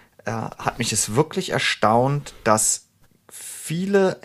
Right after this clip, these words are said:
handliche, einfach zu entwendende Hardware-Produkte, ne, klar, Grafikkarten, Mainboards, aber dann auch bis runter zu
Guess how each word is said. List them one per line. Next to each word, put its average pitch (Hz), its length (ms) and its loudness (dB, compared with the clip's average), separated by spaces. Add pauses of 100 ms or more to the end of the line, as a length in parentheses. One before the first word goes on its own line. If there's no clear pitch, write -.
(100)
handliche, 170 1000 0
einfach 147 480 0
zu - 280 -6
entwendende 110 840 -2
Hardware-Produkte, 117 1300 -2
ne, - 80 -12
klar, 107 300 2
Grafikkarten, 107 720 -4
Mainboards, 107 640 0
aber 104 120 -2
dann 101 140 -2
auch 117 160 -2
bis - 300 -8
runter 139 320 -4
zu 101 520 -6